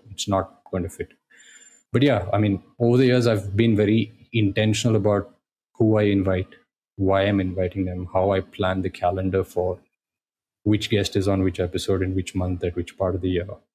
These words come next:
And I have a series of questions that I send out to artists, so I'm able to present when I do the voiceover,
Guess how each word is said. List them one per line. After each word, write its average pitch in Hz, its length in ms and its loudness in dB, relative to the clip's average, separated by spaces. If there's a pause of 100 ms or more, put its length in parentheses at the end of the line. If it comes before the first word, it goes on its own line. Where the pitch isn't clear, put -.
(320)
And 98 100 0
I 87 40 0
have 95 200 -2 (1200)
a 104 80 -2
series 113 540 2
of 110 120 0
questions 101 340 0
that 98 80 0
I 95 60 0
send 98 240 -2
out 98 160 0
to 107 60 0
artists, 95 360 -4
so 95 220 0 (540)
I'm 101 180 2
able 101 180 2
to 98 60 0
present 98 600 0
when 98 140 0
I 92 100 2
do 92 100 -2
the 90 120 0
voiceover, 92 680 -2